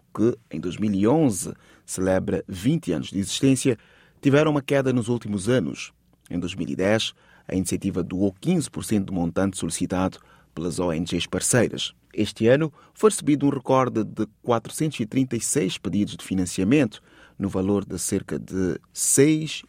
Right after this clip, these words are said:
milhões de dólares, que devem ser cobertos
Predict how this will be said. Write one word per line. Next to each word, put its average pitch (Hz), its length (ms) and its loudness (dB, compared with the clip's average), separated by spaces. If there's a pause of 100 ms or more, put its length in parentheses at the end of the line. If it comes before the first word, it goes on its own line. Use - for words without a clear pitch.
(260)
milhões 107 760 2
de - 80 -16
dólares, 113 460 2 (280)
que 113 80 2
devem 110 240 4
ser 110 180 2
cobertos 113 800 0